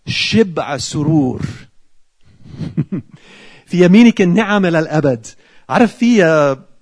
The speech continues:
في بعض المبشرين وبعض الكارزين بيقولوا، بي-، بيتواصلوا لناس، "يلا اطلب الرب، تعال، الرب عم يدعوك، يلا، يلا، تعال، تعال للرب." أنا نفسي في أوقات أقول،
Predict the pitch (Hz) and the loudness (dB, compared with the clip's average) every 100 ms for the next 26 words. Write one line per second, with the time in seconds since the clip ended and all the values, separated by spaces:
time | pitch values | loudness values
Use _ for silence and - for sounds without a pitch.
0 | _ - _ _ _ - _ _ - 170 | _ -20 _ _ _ -20 _ _ -4 -2
1 | 196 220 190 175 160 156 - 165 139 170 | 0 0 0 0 -2 -4 -4 -4 -4 -6
2 | 233 - - - 143 165 180 160 151 147 | -6 -10 -20 -14 -8 -4 -2 -2 -2 -2
3 | 139 143 165 180 175 160 180 170 160 247 | -2 -2 -2 -2 -2 -4 -4 -4 -4 -4
4 | 180 165 220 - - - _ 151 170 143 | -2 -2 -4 -8 -20 -20 _ -8 -8 -8
5 | 147 185 180 190 302 - 247 226 196 208 | -4 -2 2 4 6 4 2 2 2 2
6 | 202 180 - _ 185 214 269 214 - 208 | 2 0 -4 _ 0 4 4 2 2 4
7 | 208 220 214 214 202 220 180 214 170 214 | 4 4 2 2 4 4 4 0 0 2
8 | 214 208 190 185 202 202 190 202 185 175 | 4 6 4 4 4 4 2 2 2 4
9 | 180 220 214 - 214 220 208 202 220 202 | 6 6 6 4 4 4 2 2 2 0
10 | 185 - - - - - 151 180 196 208 | -2 -6 -20 -20 -20 -12 -10 -8 -8 -8
11 | 170 190 214 185 170 165 147 123 - _ | -4 -2 0 0 0 0 0 -2 -20 _
12 | _ - 175 185 185 185 214 - - 196 | _ -10 -6 -6 -8 -4 -2 -2 -6 -8
13 | 160 151 175 220 185 170 190 190 | -8 -10 -8 -10 -8 -6 -4 -4